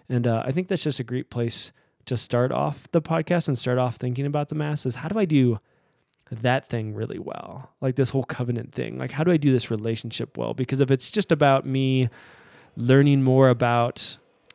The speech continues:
um, Scripture, which is good, or if it's just me about, like, I know the Mass parts better, which are good, but all those things should lead to that covenant and that relationship,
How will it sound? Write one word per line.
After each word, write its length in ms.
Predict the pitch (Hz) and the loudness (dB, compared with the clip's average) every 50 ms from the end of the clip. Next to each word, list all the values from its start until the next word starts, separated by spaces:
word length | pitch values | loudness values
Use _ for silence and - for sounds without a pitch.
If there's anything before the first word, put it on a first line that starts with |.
| - | -6
um, 640 | - 135 127 120 117 113 110 110 107 110 107 117 135 - _ _ _ | -4 -2 0 0 0 -2 -2 -4 -4 -6 -8 -10 -12 -14 _ _ _
Scripture, 640 | - - - - - - - 165 147 - - 120 107 113 | -6 -4 -4 -4 0 2 4 2 4 2 -2 -4 -2 -2
which 160 | 139 131 - | -2 -2 -2
is 100 | 156 143 | -4 0
good, 560 | 131 190 220 196 131 120 123 139 160 175 170 - _ - - - _ | 4 6 6 8 6 4 2 0 -2 -4 -6 -10 _ -20 -20 -20 _
or 80 | - 147 | 2 2
if 80 | 135 127 | 4 4
it's 140 | 143 127 | 2 2
just 180 | - 165 156 - | 0 -2 0 0
me 140 | 156 151 151 | 2 2 4
about, 400 | 139 131 139 127 123 120 123 - | 4 4 4 4 4 2 2 0
like, 400 | 131 120 113 113 - - - - _ _ _ _ - | -2 -2 -2 -4 -6 -12 -18 -18 _ _ _ _ -2
I 80 | 135 | 2
know 160 | 139 143 139 | 4 4 6
the 100 | 135 127 | 6 4
Mass 300 | 120 127 127 127 127 - | 4 4 4 2 2 0
parts 300 | - - 139 123 123 - | -2 -2 -2 -2 -2 -4
better, 520 | - - 139 135 127 120 113 117 127 135 - _ _ _ | -2 0 2 2 4 2 0 -2 -4 -6 -10 _ _ _
which 160 | - 170 - | -4 0 0
are 80 | 165 151 | 0 0
good, 540 | 135 - 214 226 196 143 127 123 120 127 123 - - - - _ | 0 2 4 4 4 4 4 2 0 -2 -6 -10 -16 -20 -14 _
but 120 | - 151 - | -2 -2 2
all 200 | - 170 180 185 | 4 6 6 8
those 200 | 196 185 170 - | 6 6 4 2
things 160 | 170 151 - | 0 -2 -2
should 180 | - 131 123 | -2 -4 -2
lead 220 | 135 156 170 165 147 | 0 0 0 0 -2
to 460 | - - 135 127 120 117 113 113 117 - _ _ _ _ - | 0 2 4 4 4 4 2 0 -4 -8 _ _ _ _ -6
that 160 | 131 123 - | -6 -4 -4
covenant 380 | - - - 143 139 139 131 - | -4 -2 0 0 2 0 0 -2
and 120 | - 123 | -4 -6
that 140 | 123 - - | -8 -8 -6
relationship, 760 | 123 123 120 123 127 123 - 123 117 - - 123 123 - - | -6 -4 -4 -2 -4 -4 -4 -4 -4 -4 -4 -4 -4 -6 -8